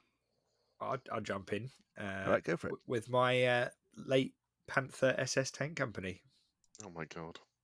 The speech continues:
Speaker 1: Yeah. So,
Speaker 3: Yeah. <laughs> Yes.
Speaker 1: Panther, p-, yeah, late Panthers, uh, one H Q, platoon of three.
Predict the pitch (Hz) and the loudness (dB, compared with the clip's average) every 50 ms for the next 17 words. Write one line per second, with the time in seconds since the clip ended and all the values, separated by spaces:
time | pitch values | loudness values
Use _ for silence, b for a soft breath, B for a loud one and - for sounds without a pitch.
0 | _ _ _ _ _ _ _ _ _ - 110 113 135 202 214 - - _ _ _ | _ _ _ _ _ _ _ _ _ -4 -2 0 0 0 -2 -6 -12 _ _ _
1 | _ b b b b b b b b b - 98 107 107 - 107 104 92 - - | _ b b b b b b b b b -4 2 4 6 6 6 4 2 0 -6
2 | b b b b b b b b _ - 123 123 - 151 151 139 - 156 151 - | b b b b b b b b _ -2 -2 2 4 4 4 6 6 4 4 4
3 | - - - - - 131 139 190 294 - - 90 95 - - 123 147 165 151 - | 2 -4 -6 -2 2 4 4 4 4 2 0 0 -4 -4 4 6 6 6 6 4
4 | - - 151 147 139 - 170 165 160 - - - - _ - 123 120 117 117 117 | 4 4 4 4 6 4 2 2 2 -2 -6 -6 -8 _ -2 2 4 4 4 4
5 | 117 - 147 156 139 143 131 - - - 156 151 147 143 - _ _ _ - - | 4 6 4 4 6 6 2 2 2 4 4 6 4 4 0 _ _ _ -4 -2
6 | 139 - 165 151 135 123 - - - 139 135 139 135 - | 2 2 4 4 2 0 2 6 8 8 8 8 6 2